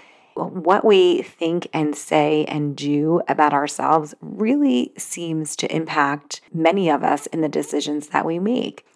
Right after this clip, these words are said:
I've counseled many patients with diseases, with something with their weight, whether it's underweight or overweight. I've had my own weight loss struggles. And I found that a lot of these things are based on these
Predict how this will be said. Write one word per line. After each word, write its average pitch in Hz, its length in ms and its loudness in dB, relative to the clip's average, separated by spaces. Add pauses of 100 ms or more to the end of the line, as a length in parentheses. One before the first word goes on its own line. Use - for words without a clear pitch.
(140)
I've 180 160 6
counseled 170 640 0
many 185 540 2
patients 156 720 -4 (260)
with 156 340 0
diseases, 156 920 -4
with 147 280 -2 (340)
something 165 540 -2
with 160 200 2
their 147 180 2
weight, 151 340 0
whether 151 360 4
it's - 160 -10
underweight 175 580 -2
or - 180 -4
overweight. 147 760 -2 (340)
I've 180 140 4
had 180 140 4
my 175 240 0
own 185 320 2
weight 151 220 -2
loss 139 240 -2
struggles. - 640 -6 (140)
And 202 420 4
I 202 140 6
found 208 480 4
that 165 360 0 (460)
a 185 80 6
lot 185 340 4
of 220 180 2
these 160 280 0
things 160 380 0
are 151 200 0
based 151 400 -10
on 151 280 0
these 151 580 -2